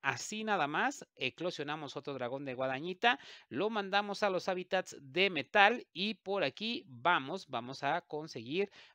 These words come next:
vamos a poner uno de los dragoncitos, por supuesto, el dragón de Crono Chang E, para incluir más dragones divinos a mi colección. Recuerda, todavía no salen las noticias, no lo sé, pero recuerda que comienza el evento Tirano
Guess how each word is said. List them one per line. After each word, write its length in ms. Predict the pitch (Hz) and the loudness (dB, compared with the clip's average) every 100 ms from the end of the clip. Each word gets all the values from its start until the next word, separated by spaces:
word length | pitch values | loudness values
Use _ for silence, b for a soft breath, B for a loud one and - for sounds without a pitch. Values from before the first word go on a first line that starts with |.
| - | -16
vamos 160 | 208 220 | -6 -4
a 60 | |
poner 320 | 185 185 208 - | -2 -2 -2 -2
uno 240 | 190 196 | -4 -2
de 80 | 180 | -2
los 160 | 190 | -4
dragoncitos, 640 | 180 185 165 151 220 190 - | -2 -2 -2 -8 -8 -8 -6
por 240 | 175 156 | -6 -6
supuesto, 580 | 135 120 180 175 - - | -8 -6 -6 -2 -4 -4
el 180 | 147 160 | -6 -2
dragón 320 | 143 131 160 | 0 0 -2
de 120 | 156 - | -4 -4
Crono 220 | 165 151 | -6 -6
Chang 280 | - 175 170 - | 0 0 0 8
E, 200 | 247 247 B B - | 8 8 B B 0
para 300 | 175 196 190 - | 4 4 2 -2
incluir 540 | 170 170 151 151 170 - | -6 -4 -4 -2 -2 -4
más 260 | 151 156 | -6 -4
dragones 420 | 139 127 143 147 | -4 -4 -4 -6
divinos 460 | 127 131 156 143 - | -8 -6 -6 -6 -6
a 140 | - 190 | 0 2
mi 140 | 175 | 2
colección. 500 | 202 190 - 311 302 - | -2 -2 2 0 0 -10
Recuerda, 800 | 120 127 _ 294 294 156 185 - B B _ | -6 -6 _ 8 8 8 4 2 B B _
todavía 480 | 151 151 139 156 151 139 | -4 -2 2 4 4 2
no 160 | 147 | -8
salen 240 | - 151 143 | -6 -6 -4
las 100 | 127 | -6
noticias, 440 | 117 175 190 156 | -6 -4 -4 -4
no 80 | 156 | -6
lo 80 | 143 | -2
sé, 240 | 208 226 B B | 0 -2 B B
pero 160 | - 233 | -4 0
recuerda 340 | 233 233 214 | 0 0 0
que 140 | 208 220 | -2 -2
comienza 460 | 185 196 214 220 190 | -4 -2 0 0 2
el 160 | 180 190 | 2 2
evento 440 | 165 190 190 196 | 4 2 0 -6
Tirano 540 | - 156 151 165 175 | -4 0 2 2 0